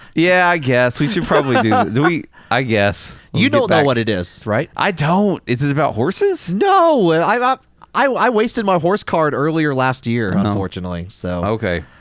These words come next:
Speaker 1: W-,
Speaker 2: Uh,
Speaker 1: what,
Speaker 2: I
Speaker 1: wait, one horse video per year per host? Is that
Speaker 2: Per
Speaker 1: what you're
Speaker 2: host, yeah.
Speaker 1: suggesting?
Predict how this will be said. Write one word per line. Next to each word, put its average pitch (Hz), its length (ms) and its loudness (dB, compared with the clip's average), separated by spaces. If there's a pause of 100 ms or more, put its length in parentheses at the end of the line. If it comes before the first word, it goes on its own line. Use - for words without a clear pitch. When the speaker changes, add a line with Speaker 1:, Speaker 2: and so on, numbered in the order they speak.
Speaker 1:
W-, 131 200 -2
Speaker 2:
Uh, - 60 -2
Speaker 1:
what, 196 120 0
Speaker 2:
I 113 100 -2
Speaker 1:
wait, 143 100 0
one 156 320 0
horse 170 360 -2
video 151 520 0
per 139 260 -2
year 123 500 0 (320)
per 143 200 2
host? 143 520 -2 (100)
Is 113 160 -8
that 135 120 2
Speaker 2:
Per 156 120 2
Speaker 1:
what 135 80 0
you're 139 100 2
Speaker 2:
host, 101 160 -2
yeah. 120 300 0
Speaker 1:
suggesting? 139 360 -6